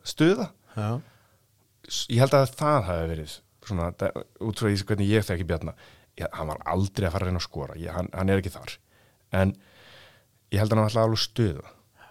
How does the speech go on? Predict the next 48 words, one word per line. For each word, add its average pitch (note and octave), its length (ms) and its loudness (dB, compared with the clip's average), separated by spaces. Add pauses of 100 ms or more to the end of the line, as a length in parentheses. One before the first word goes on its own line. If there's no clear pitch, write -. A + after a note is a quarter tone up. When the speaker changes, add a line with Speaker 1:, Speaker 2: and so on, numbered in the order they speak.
(340)
Speaker 1:
En F#2 160 -4
svo G#2+ 100 0
fór G#2 280 0
þetta F2+ 100 -4
bara - 160 -4 (400)
<laughs> - 380 -20
eins F#2+ 180 -4
og - 80 0
Speaker 2:
Hva-, E3 80 8
Speaker 1:
þetta F#2+ 140 -2
fór. D3+ 80 -4
Speaker 2:
hva-, D#3+ 240 0
hvernig F#3 400 4
var G#3+ 100 6
þetta G3 320 8
tekið D3+ 320 8
fyrir A#2 320 8
í A2+ 60 2 (240)
klefunum A#2 420 6
hjá G#2 80 4
Speaker 1:
Já, G#2 80 6
Speaker 2:
K G#2+ 80 4
R? B2 80 4
Speaker 1:
þetta D3+ 260 4
var G#3+ 140 4
ekki F#3 160 -8
tekið G#3 240 0
fyrir, G#3 240 4
held F2 140 -8
ég, - 80 -14
sko. - 140 -18 (840)
Ég, B2+ 260 0 (120)
ég C#3+ 100 6
man G3+ 200 4
það D2+ 160 -2
ekki. - 120 -20 (300)
Þarna, A2+ 380 2 (160)
þetta C3+ 180 0
er C#3 80 0
bara C3+ 140 4
eitthvað C3 180 0
sem B2+ 140 4
að - 240 -2 (640)
var G#2+ 160 2
reynt A#2+ 220 0
bara B2+ 160 6
að - 40 -2
forðast. - 460 2